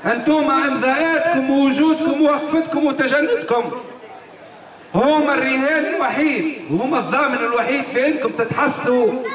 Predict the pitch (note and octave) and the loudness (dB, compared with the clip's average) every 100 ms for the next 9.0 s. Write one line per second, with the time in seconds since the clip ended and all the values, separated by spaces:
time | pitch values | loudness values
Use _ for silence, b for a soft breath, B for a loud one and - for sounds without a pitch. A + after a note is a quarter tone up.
0 | - - - D#3+ G#3 B3+ C4 B3+ C4+ C4 | -8 -8 -4 0 0 2 0 0 0 0
1 | A#3+ C4 A#3 A#3+ B3+ C#4+ B3+ A#3+ A#3+ B3+ | -2 -2 0 0 2 0 2 0 2 0
2 | A#3+ G3+ A3 F#3+ B3+ G#3 G#3 A3 A3 G#3+ | 0 0 -2 -2 0 0 0 -2 -2 -2
3 | G#3 - A#3 G#3 A#3+ A#3+ C#4 C4 - - | -2 0 0 0 -2 -2 0 -2 -6 -16
4 | - - - - G3+ C#4+ B3+ - A#3 A3 | -18 -20 -16 -4 0 0 0 0 -2 0
5 | A#3 C#4 A#3 A#3+ A#3 C4 G#3+ D3 F#3+ A3+ | 2 0 0 -4 -2 0 0 0 2 2
6 | E3+ - - - - - - - - - | 0 -4 -8 -14 -18 -20 -20 -20 -18 -16
7 | - - - B3+ B3+ D4+ C#4+ B3+ F#3 G3+ | -16 -8 -2 -2 0 0 2 0 0 -2
8 | G3+ - B3 - E4+ - C#4+ C#4+ C#4+ D#4 | -4 -4 -2 0 -2 2 2 2 -4 -8